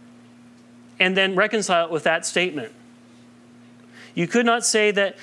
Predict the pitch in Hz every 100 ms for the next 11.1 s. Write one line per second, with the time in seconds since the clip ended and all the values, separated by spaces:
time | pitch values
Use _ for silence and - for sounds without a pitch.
0 | - - 196 220 226 214 180 180 165 202
1 | 226 220 180 190 214 233 208 180 202 208
2 | - 196 175 226 233 185 180 180 - -
3 | - - - - - 185 190 185 185 208
4 | 220 196 196 175 170 160 165 156 - -
5 | 175 160 135 117 - - - - - -
6 | - - - - - - 185 180 170 196
7 | 180 185 208 214 165 135 151 156 180 185
8 | 180 190 175 165 165 151 151 185 185 156
9 | 147 - - - - - - - - 214
10 | 196 180 160 151 131 160 151 156 156 127